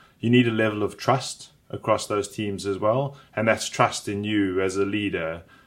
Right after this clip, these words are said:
as part of that communication framework that enables successful communication. So one of the things that I do, obviously having worked around the world with many different cultures,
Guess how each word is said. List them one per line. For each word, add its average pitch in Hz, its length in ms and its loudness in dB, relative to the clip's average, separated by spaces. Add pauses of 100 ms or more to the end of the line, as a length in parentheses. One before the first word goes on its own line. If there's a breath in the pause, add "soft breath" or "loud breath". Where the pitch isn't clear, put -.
as 101 160 -4
part 113 380 0
of 104 100 -2
that 92 200 -4
communication 92 760 -4
framework 95 720 -4
that 98 160 -2
enables 107 600 2
successful 87 520 -10
communication. 87 800 -12 (420 loud breath)
So - 140 4
one 147 100 4
of 147 80 2
the 110 60 -2
things 117 160 4
that 110 140 4
I 113 200 6
do, 101 640 4 (340 soft breath)
obviously 107 420 -2
having 107 360 2
worked 117 420 4
around 101 380 4
the 98 80 0
world 95 320 2
with 92 180 -6
many 101 360 -2
different 92 640 -4 (260 soft breath)
cultures, 98 760 -4